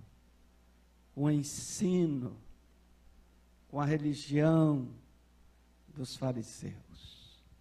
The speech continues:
Hoje Jesus fala a mesma coisa comigo e com você. Cuidado. Cuidado,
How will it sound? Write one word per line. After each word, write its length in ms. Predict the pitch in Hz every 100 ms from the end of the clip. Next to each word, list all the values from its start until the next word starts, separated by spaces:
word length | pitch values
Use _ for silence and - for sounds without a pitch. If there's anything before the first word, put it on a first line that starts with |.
| - - _ - - - -
Hoje 320 | - 156 147
Jesus 880 | 147 165 160 165 160 147 - - - - _ - - - _
fala 220 | - 151 156
a 40 |
mesma 400 | 156 165 160 156
coisa 720 | - 156 156 143 151 151 139 - - - - - - - - - - -
comigo 400 | 143 143 156 147
e 80 | 143
com 160 | 143
você. 400 | 127 120 - 92 -
Cuidado. 640 | - 143 - 143 127 110 - - - _ - - _ - - - - - _ _ _ -
Cuidado, 640 | 143 139 156 143 135 117